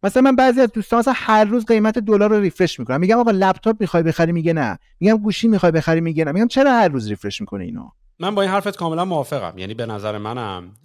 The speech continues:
Speaker 2: ام، الان این وسایل در حداقل در حال حاضر، اه، به کمک برنامه‌نویس اومد. یعنی من انقدر بدم از این جمله‌ای که یه، آخه یه سری این رشته توییت هم هست مثلاً میاد میگه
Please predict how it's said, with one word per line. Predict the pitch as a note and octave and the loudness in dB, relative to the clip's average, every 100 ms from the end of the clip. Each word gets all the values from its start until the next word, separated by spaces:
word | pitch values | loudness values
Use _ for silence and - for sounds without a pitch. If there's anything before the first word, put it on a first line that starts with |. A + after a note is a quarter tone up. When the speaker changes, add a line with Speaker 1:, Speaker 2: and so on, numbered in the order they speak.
| _ | _
Speaker 2:
ام، | F#2 F2 F2 E2+ D#2+ D#2+ _ _ _ _ _ _ _ _ _ _ _ _ _ A2 | -12 -10 -12 -14 -18 -20 _ _ _ _ _ _ _ _ _ _ _ _ _ -4
الان | A2 A#2 - C3+ D3+ D3 B2+ A2+ - | -2 -2 -4 -2 -2 -2 -6 -8 -10
این | C3 B2+ | -8 -6
وسایل | A#2+ A#2 - A#2 A2 A#2+ C#3+ | -4 -6 -6 -8 -6 -6 -6
در | C3+ B2 | 0 0
حداقل | A2+ A#2+ C3 B2 B2 C#3+ | 0 -4 -2 -2 -2 -2
در | C#3 A#2 | -2 -2
حال | A#2 A#2 | -4 -6
حاضر، | G#2+ A#2 G#2+ C#3 D3+ A#2+ A2+ A2 _ _ _ _ _ | -6 -6 -6 -4 -4 -6 -8 -14 _ _ _ _ _
اه، | A#2 A2+ A2 A2 G#2+ G#2+ G#2 G2 _ _ _ | -6 -4 -2 -4 -4 -6 -8 -12 _ _ _
به | B2 | -16
کمک | - C#3+ C#3 D3+ F#3+ G#3 | -4 -2 2 2 2 2
برنامه‌نویس | F#3 D#3+ D3 D3+ D#3+ C3+ | 2 2 2 -4 -6 -8
اومد. | G#2+ | -8
یعنی | A#2+ D#3+ | -6 -4
من | |
انقدر | F#3 F#3 | -2 0
بدم | E3+ F#3 F3 | 2 2 2
از | D3+ | 0
این | C#3+ | -2
جمله‌ای | C#3 C#3 C3+ C3 | -4 -2 -4 -4
که | C#3+ | -8
یه، | C3+ D3 | -6 -6
آخه | B2+ | -6
یه | F3 | -8
سری | E3+ F3 F3 | -8 -8 -8
این | D#3+ E3+ | -8 -6
رشته | D3 - | -6 -6
توییت | C#3 C3+ B2 | -8 -8 -4
هم | D3+ | -4
هست | D#3 D#3 C#3 | -2 -6 -8
مثلاً | A#2 A#2+ | -12 -10
میاد | A#2+ A#2+ A#2 | -8 -10 -10
میگه | A2+ A#2+ A2+ | -10 -8 -8